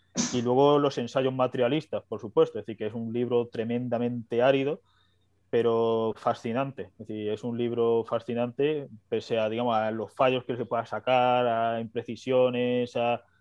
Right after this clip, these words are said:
preguntas abiertas, a veces a casi contradicciones que uno ve. Es un libro que, que invita al pensamiento, es uno de los libros más profundos para mí de metafísica que se ha escrito en lengua española y que como mínimo, mm,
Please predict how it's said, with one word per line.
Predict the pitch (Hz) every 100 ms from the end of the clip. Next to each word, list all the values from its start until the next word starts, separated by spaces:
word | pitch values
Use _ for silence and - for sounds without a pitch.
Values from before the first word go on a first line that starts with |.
| _
preguntas | - 110 123 123 123
abiertas, | 113 123 135 123 131 127 123
a | 120
veces | 117
a | 120
casi | 120 117 123
contradicciones | 120 113 120 110 123 117
que | -
uno | 120
ve. | 113 135 135
Es |
un | 131
libro | 127 127 135
que, | 143 127 - _ _ _ _
que | 131 123
invita | 123 123 131 131
al | 139
pensamiento, | 139 139 - 123 127 135 151
es | 139
uno | 127 127 123 123
de | 123
los | 117
libros | 123 123 123
más | 120
profundos | - 120 127 123 117 110
para | 113 110
mí | 131 156
de | 127 117
metafísica | 110 107 131 123 117 110
que | 110
se | 117
ha |
escrito | - 117 113
en |
lengua | 110 113 107
española | 110 110 117 139 - _ _ _ _
y | 123 117
que | 113 107
como | 113 110
mínimo, | 107 117 123 131 135 135 135 131 127
mm, | 123 120 117 117 120 117